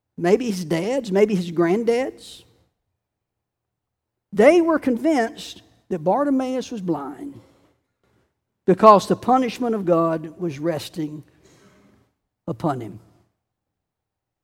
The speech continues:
That, I firmly believe, is the main reason they said to him, "Hush, be quiet.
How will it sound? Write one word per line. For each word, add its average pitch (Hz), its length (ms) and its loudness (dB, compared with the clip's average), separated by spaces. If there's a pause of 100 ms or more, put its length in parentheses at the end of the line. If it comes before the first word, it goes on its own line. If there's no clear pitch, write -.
(1700)
That, 220 500 4
I 208 220 0
firmly 208 480 -2
believe, 180 480 0
is 170 120 -2
the 185 120 -4
main 185 320 2
reason 175 540 -2
they 170 160 -2
said 170 420 -4
to 165 80 -12
him, 208 280 -8
"Hush, - 840 -16 (1300)
be 349 80 4
quiet. - 720 -8